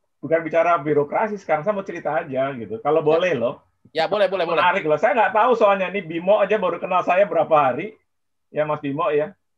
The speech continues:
Speaker 1: Apa sih I A B yang gue juga nggak ngerti gitu loh. Tapi saya mau cerita, kenapa kok Anda menjadi seperti ini ya, itu loh.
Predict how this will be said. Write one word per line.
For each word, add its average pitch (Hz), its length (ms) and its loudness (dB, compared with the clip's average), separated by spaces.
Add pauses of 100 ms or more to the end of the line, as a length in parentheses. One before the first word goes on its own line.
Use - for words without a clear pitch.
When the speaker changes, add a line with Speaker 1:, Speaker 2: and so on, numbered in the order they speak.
(260)
Speaker 1:
Apa 185 240 -6
sih - 160 -10
I 202 80 -2
A 185 160 2
B 190 160 -4
yang 170 80 -2
gue 160 160 -8
juga 156 160 0
nggak 147 160 -2
ngerti 156 480 -4
gitu 151 80 -6
loh. - 320 -8 (320)
Tapi 233 240 -6
saya 262 160 -2
mau 220 80 0
cerita, 151 720 -6 (140)
kenapa 226 320 -6
kok 233 160 -2
Anda 190 320 -4
menjadi 160 240 -6
seperti 156 320 -12
ini 165 320 -6
ya, 131 160 0
itu 127 240 -6
loh. 113 160 -10